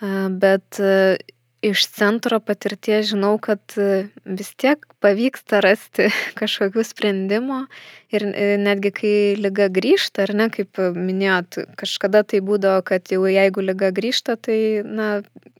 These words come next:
hospisas telieka, ar ne? Bet dabar yra gydymo galimybių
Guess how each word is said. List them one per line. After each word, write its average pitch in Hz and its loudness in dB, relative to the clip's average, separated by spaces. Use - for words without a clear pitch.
hospisas 202 0
telieka, 190 -4
ar 202 -12
ne? 208 -4
Bet 196 0
dabar 202 4
yra 220 2
gydymo 185 -2
galimybių 185 -2